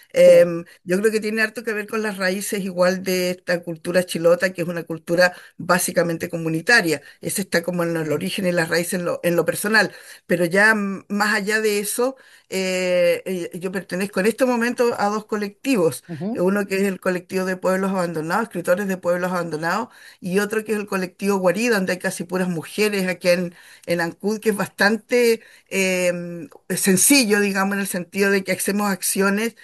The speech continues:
Speaker 2: de, em, de intervención en la, en la, en la ciudad, de intervención en espacios públicos,
Speaker 1: Ujú.
Speaker 2: con lecturas de poesía, de novela, fragmentos.
Speaker 1: Bueno, he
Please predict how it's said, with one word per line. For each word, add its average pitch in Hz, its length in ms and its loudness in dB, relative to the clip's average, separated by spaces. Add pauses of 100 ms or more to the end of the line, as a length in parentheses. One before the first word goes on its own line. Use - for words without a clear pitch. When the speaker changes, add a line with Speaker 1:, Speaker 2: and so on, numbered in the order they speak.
(240)
Speaker 2:
de, 180 600 0
em, 170 380 -4 (180)
de 170 180 2
intervención 175 800 0
en 208 160 -2
la, 165 280 2
en 160 180 -10
la, 139 200 -4
en 151 140 -8
la 147 100 -4
ciudad, 160 400 0
de 180 60 -2
intervención 170 760 -2 (220)
en 170 160 -2
espacios 180 440 -2
públicos, 180 640 -2 (100)
Speaker 1:
Ujú. - 200 -20
Speaker 2:
con 196 160 2
lecturas 196 560 -2
de 190 580 -2
poesía, 196 600 0
de 185 100 -2
novela, 185 500 -2
fragmentos. 190 840 -4
Speaker 1:
Bueno, 196 120 0
he 170 60 0